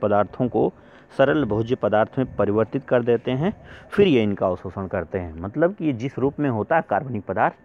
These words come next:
ठीक उसी रूप में अवशोषित नहीं करते हैं, बल्कि एंजाइमों के द्वारा उसे जटिल से सरल कार्बनिक पदार्थों में तोड़ देते हैं, तब फिर उसे अवशोषित करते हैं।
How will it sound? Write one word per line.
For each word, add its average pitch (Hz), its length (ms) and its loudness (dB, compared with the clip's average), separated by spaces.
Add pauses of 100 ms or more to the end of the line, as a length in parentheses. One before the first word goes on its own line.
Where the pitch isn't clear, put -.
(520)
ठीक - 260 0
उसी 170 200 0
रूप 151 220 0
में 127 100 0
अवशोषित 123 380 -2
नहीं 120 140 -2
करते 107 320 -6
हैं, 147 160 -4
बल्कि 117 240 -4
एंजाइमों 113 580 0
के 135 120 2
द्वारा 107 380 2 (380)
उसे 147 280 -2 (280)
जटिल 117 360 2
से 175 240 2
सरल 156 400 -2
कार्बनिक 120 480 -2
पदार्थों 98 400 -4
में 92 200 -4
तोड़ 117 180 4
देते 151 260 4
हैं, 196 220 4 (460)
तब 123 80 0
फिर 110 220 0
उसे 113 200 0
अवशोषित - 520 0
करते 98 260 -2
हैं। 92 140 -8